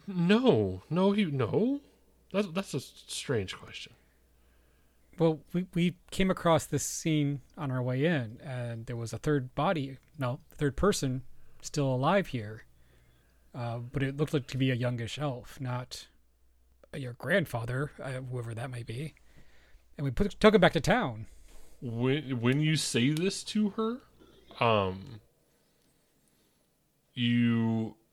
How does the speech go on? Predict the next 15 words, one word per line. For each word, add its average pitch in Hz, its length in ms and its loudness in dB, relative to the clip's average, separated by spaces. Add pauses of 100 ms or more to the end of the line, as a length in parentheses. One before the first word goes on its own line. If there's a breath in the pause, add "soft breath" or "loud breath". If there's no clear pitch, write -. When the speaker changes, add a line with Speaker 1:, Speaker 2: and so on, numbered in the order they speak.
(160)
Speaker 1:
can 127 200 -2
see 165 800 -2 (220)
a 120 120 2
shocked - 560 2
look 113 320 2 (120)
roll 113 260 6
across 113 360 2
her 110 100 0
face. - 640 -6 (1700)
Um, 95 600 0 (420)
and 117 340 4
then, 123 640 6 (1800)
like, 117 220 4
a 117 120 6
dawning 120 880 6